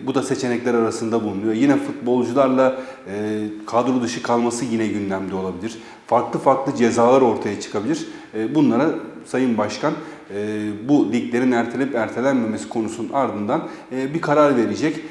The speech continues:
E, tabii teknik direktör arayışlarına geçildiğini de duyuyoruz. E, bu anda İbrahim Üzülmez de eğer yollar ayrılırsa Bursaspor takımı kime emanet edilecek? Bu da yönetimin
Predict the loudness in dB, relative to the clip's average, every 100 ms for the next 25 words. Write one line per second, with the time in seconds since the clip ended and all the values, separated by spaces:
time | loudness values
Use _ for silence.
0 | -10 -4 -2 2 4 4 2 -2 -8 -4
1 | -2 0 0 0 0 0 0 0 0 -2
2 | -2 0 4 4 2 -2 -4 -4 -6 -4
3 | 2 4 6 4 2 -2 -4 -4 -2 -2
4 | -4 -12 -16 -14 -8 2 4 4 4 2
5 | 2 2 2 0 0 2 4 2 0 -2
6 | -2 -2 -2 -2 -2 -4 -6 -8 -2 -2
7 | -2 -10 -16 -10 -6 -4 -4 -2 -4 -4
8 | -6 0 4 4 4 -4 -8 -4 0 0
9 | 0 -2 -4 -6 -8 -8 -4 -4 -4 -10
10 | -12 -4 0 2 4 4 2 2 2 0